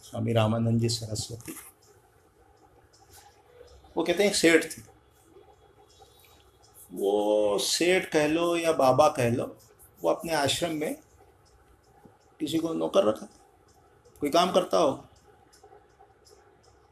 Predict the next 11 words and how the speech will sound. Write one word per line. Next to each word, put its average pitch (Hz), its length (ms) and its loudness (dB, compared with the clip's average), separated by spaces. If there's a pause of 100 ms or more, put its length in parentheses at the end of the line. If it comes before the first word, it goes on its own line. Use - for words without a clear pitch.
(640)
भंडारी, 131 360 8 (220)
कोठारी 120 380 4
बोलते 110 320 0
हैं 107 80 -6
शायद 95 260 -12
उसको, - 240 -18 (640)
कोठे 117 260 -2
की 120 100 -4
देखभाल 117 420 2
करता 117 380 -4
है, 113 180 -8